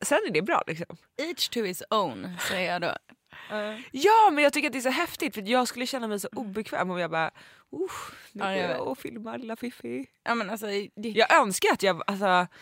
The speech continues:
Speaker 2: Men jag vet inte, alltså ibland undrar jag om man inte, om man borde försöka bli lite mer frigjord. Men å andra sidan så här, vad ska man då springa runt naken i fullmånen och så här yla som en varg? Alltså förstår du vad jag menar? Alltså så här,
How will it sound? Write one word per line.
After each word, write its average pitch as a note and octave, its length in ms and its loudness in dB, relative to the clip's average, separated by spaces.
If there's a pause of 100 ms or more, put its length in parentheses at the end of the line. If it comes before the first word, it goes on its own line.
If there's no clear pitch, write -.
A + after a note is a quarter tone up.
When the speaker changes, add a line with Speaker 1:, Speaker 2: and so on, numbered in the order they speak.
(840)
Speaker 2:
Men A#3+ 80 -6
jag B3 140 -2
vet B3+ 140 -6
inte, B3 180 -2
alltså B3 240 -2
ibland C4 340 0
undrar C4 200 2
jag G3+ 160 2
om G3 60 -2
man G3 160 -2
inte, F#3 460 -4 (140)
om G#3+ 100 -4
man G3 220 -4
borde G3 220 -4
försöka G3+ 380 -8
bli G3 180 -6
lite F#3 220 -12
mer F3+ 160 -8
frigjord. A3+ 1200 -6
Men A#3+ 200 -4
å A#3+ 40 -6
andra A#3 200 -4
sidan G#3+ 380 -4
så G#3+ 120 -10
här, F#3+ 120 -4 (340)
vad B3 200 -2
ska - 140 -12
man A#3 140 -6
då A3+ 100 -6
springa A#3 300 -6
runt A3 140 -6
naken A3 540 -2
i G3+ 40 -8
fullmånen G#3 1000 -4
och G#3 100 -8
så - 80 -8
här F#3 180 -2
yla G3+ 320 -2
som G3+ 140 -6
en G3 120 -4
varg? G3+ 400 -2
Alltså G#3+ 160 -4
förstår A3 280 -6
du G3+ 80 -8
vad G#3+ 160 -2
jag G#3 80 -6
menar? A3 500 -2
Alltså G#3+ 260 -8
så - 100 -10
här, G#3 180 -4